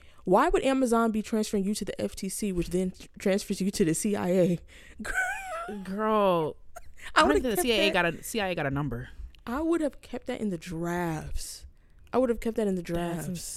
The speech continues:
Speaker 2: insane. I feel bad for her, but also, come on, Miss Girl, like,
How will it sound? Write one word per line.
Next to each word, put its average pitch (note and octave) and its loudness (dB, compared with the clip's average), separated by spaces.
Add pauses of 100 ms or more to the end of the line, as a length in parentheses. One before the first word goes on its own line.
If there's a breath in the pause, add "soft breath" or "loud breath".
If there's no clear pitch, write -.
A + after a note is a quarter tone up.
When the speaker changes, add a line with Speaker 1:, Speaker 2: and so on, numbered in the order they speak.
(340)
Speaker 2:
insane. E3 -6
I F#3 -10
feel A3 -4
bad F3 -2
for G#3+ 0
her, F#3 2
but D#3 -4
also, G3 -2
come A3 -6
on, F3 -6
Miss D#3+ -8
Girl, D3 -4
like, C#3+ -4